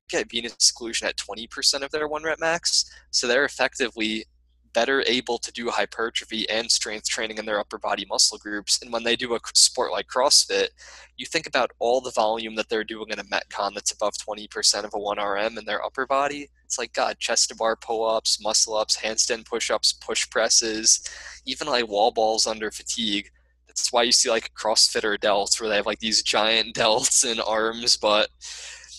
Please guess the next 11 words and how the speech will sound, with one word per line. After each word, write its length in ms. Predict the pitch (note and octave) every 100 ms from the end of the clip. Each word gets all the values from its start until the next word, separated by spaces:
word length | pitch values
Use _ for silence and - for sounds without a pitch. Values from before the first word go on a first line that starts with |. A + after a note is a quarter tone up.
| -
you 160 | B2+
look 160 | A#2+ A#2+
at, 120 | A#2
like, 480 | G#2 A2 A2 G#2+ - - - _ _ _ _ _ - _
like, 200 | A2+ G#2+ -
pecs 320 | A#2+ - -
or, 80 | A#2+
like, 220 | G#2 G#2+
quads, 400 | - A2 A2 G#2+
and 100 | A2
they're 220 | G#2 G#2